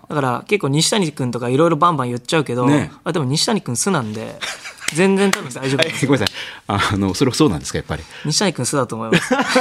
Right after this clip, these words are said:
Speaker 1: <laughs> なんか見ててそんな気がする。
Speaker 2: でも西谷君は西谷君で、あの、すごいいい人です。
Speaker 1: いや、でもあの、
Speaker 2: はい。
Speaker 1: ブレイキングダウンの中でもキャラすごいいい、
Speaker 2: はい。
Speaker 1: なんかいいキャラですよね、やっぱね。
Speaker 2: めっちゃはっ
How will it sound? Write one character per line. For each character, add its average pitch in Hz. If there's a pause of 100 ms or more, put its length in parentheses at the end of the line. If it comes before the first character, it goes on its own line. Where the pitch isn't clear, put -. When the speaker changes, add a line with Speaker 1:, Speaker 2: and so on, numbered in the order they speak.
(180)
Speaker 1:
<laughs> 240
な 190
ん -
か 135
見 190
て 180
て 120
そ 156
ん 175
な 160
気 156
が 143
す 143
る。 104 (240)
Speaker 2:
で 262
も 208
西 175
谷 262
君 196
は 165
西 160
谷 180
君 170
で、 175 (140)
あ 127
の、 117
す -
ご 127
い 135
い 127
い -
人 -
で -
す。 -
Speaker 1:
い 175
や、 240
で 226
も 214
あ 208
の、 208
Speaker 2:
は 202
い。 -
Speaker 1:
ブ 196
レ 220
イ -
キ 220
ン 214
グ 202
ダ 220
ウ 214
ン -
の 196
中 165
で 151
も 135
キ 165
ャ 180
ラ 180
す -
ご 196
い 147
い 160
い、 87 (180)
Speaker 2:
は -
い。 -
Speaker 1:
な 131
ん 117
か 127
い 196
い 135
キ -
ャ 120
ラ 113
で 98
す 101
よ 87
ね、 95
や 90
っ -
ぱ 175
ね。 -
Speaker 2:
め 98
っ 196
ち 240
ゃ -
は -
っ -